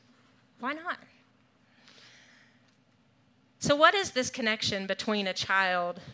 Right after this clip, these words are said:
and the kingdom of God? We see Jesus make this connection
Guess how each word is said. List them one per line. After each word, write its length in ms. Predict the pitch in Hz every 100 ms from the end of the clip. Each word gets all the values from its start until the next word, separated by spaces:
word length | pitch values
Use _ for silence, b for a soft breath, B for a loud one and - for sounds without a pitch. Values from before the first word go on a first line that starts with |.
| B B -
and 140 | 190
the 40 | 190
kingdom 300 | - 190 180
of 140 | 180
God? 360 | 180 - - - b b b b _ _ _ - -
We 100 | 220
see 220 | - 302
Jesus 400 | 247 254 220 196
make 160 | 185 170
this 180 | 180 -
connection 540 | - 180 - 202 196